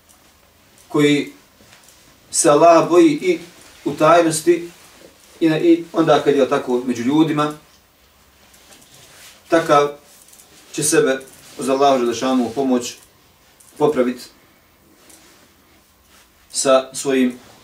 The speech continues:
jel tako, prijateljem. I na kraju, jel tako, e, spomenut ćemo samo još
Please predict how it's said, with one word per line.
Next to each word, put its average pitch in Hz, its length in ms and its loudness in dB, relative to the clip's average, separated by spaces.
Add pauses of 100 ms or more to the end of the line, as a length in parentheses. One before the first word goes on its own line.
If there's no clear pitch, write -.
(300)
jel 113 100 -8
tako, 127 260 -4
prijateljem. 107 420 -4 (2000)
I 170 80 -6
na 170 140 -2
kraju, 170 340 2 (340)
jel 123 80 -8
tako, 143 380 -6 (460)
e, 127 120 -2
spomenut 147 340 -4
ćemo 127 140 -6
samo 143 340 -6 (200)
još 120 360 -8